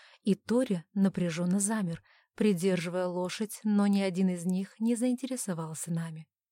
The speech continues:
Мы с Тори легко затерялись в потоке горожан. Мальчик посыльный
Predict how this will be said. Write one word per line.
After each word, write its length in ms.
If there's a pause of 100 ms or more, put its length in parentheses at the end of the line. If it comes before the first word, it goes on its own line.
(640)
Мы 260
с 140
Тори 380 (320)
легко 420
затерялись 640
в 80
потоке 440
горожан. 520 (720)
Мальчик 540
посыльный 760